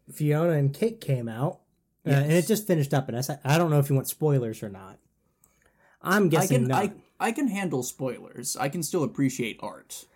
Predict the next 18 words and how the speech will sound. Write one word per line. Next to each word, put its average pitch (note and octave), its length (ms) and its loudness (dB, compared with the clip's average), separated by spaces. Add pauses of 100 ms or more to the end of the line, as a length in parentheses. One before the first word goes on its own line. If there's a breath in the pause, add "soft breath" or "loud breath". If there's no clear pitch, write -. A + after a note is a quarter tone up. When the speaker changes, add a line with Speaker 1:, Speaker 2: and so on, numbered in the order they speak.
(340 soft breath)
Speaker 1:
So, D#3+ 360 2
all E3 120 4
right, C#3+ 300 2
well, D#3 160 2
let D#3+ 140 2
me F3+ 80 4
give F3 200 2
you F3 200 4
a C#3+ 60 2
quick, D#3 420 -2
uh, C#3 320 -8
spoiler F#3 500 4
alert D#3+ 400 2
for, D#3+ 80 0
like, C#3 400 0 (400)
twenty, D#3+ 540 4
thirty D#3 340 2
seconds. B2+ 600 -2